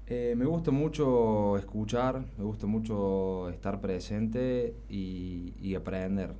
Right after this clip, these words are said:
Yo creo que cada persona que nos cruzamos en,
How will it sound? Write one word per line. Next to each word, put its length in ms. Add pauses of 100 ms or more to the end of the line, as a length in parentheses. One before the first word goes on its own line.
(320)
Yo 140
creo 180
que 320
cada 240
persona 340
que 80
nos 80
cruzamos 800
en, 340